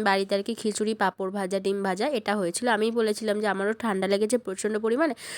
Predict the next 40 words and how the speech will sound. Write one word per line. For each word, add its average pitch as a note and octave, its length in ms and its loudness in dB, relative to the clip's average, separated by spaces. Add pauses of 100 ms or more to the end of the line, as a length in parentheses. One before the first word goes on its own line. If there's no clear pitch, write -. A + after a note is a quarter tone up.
(120)
শরীরটাও A3+ 440 4
ভালো A#3+ 220 0
না, D#4+ 100 2
একটু A#3+ 180 -4
অন্য G#3+ 240 2
কিছু G#3 220 -4
করো। E3+ 260 2
তো A#3 100 0
সেই B3 140 4
জন্য A#3+ 180 4
দিদি A3+ 220 0
খিচুড়ি A3 340 0
রান্না G#3 260 2
করেছিল। G#3+ 280 -2
আর A#3+ 80 2
এদিকে G3+ 200 2
দেখো G3+ 180 2
খাওয়া F#3 320 2
দাওয়ার G3 240 4
পরে G3+ 300 -4
এখানে A3 280 -2
বসে G3+ 300 -2
রয়েছি G#3+ 340 2
আমি A3 140 2
চাদর F#3 280 2
গায়ে F#3 280 2
দিয়ে, F3+ 180 0 (340)
মানে G#3 180 0
ফ্যান G#3 300 2
চলছে A3+ 360 2
খুব B3+ 200 0
জোরে G#3+ 280 6
জোরে, A3 240 4 (420)
তো B3+ 100 2
সেই A3+ 220 6
জন্য। F#3 320 0
তো F#3+ 140 -8
মানে A3+ 180 2
আমি G#3+ 200 4 (160)
এখন A#3 220 -2